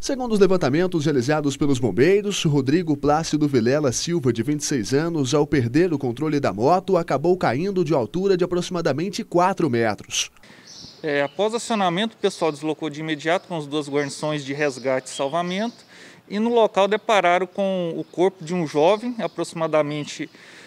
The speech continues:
Speaker 2: uns três a quatro metros, é, próximo à ponte.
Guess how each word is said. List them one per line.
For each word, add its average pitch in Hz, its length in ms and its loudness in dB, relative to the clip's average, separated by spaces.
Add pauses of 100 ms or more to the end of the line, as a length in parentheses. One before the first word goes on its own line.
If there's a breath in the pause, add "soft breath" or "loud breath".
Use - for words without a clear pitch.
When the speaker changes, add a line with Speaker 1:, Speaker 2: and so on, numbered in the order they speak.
(180 loud breath)
Speaker 2:
uns 160 300 -10
três 196 480 2
a 165 60 2
quatro 156 360 -2
metros, 160 580 -4 (600 loud breath)
é, 151 680 2 (360)
próximo 202 420 0
à 254 80 0
ponte. 143 560 -6